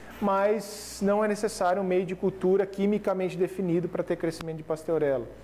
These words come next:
tá? Então pode ser utilizado meios facilmente encontrados na rotina laboratorial, tá?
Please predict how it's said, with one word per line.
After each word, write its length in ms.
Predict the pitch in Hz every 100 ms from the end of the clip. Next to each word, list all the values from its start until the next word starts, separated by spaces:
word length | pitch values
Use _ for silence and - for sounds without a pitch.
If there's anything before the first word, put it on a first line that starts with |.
| - -
tá? 100 | 151
Então 160 | 165
pode 200 | 165 156
ser 80 | 156
utilizado 480 | 156 151 151 156 156
meios 400 | 156 165 165 - - - - -
facilmente 540 | 190 208 214 196 185
encontrados 600 | 196 196 180 180 175 180
na 120 | 180 175
rotina 680 | 190 190 - 208 180 143 - 156
laboratorial, 1000 | 160 160 170 - 170 196 165 110 - - -
tá? 340 | 180 233 -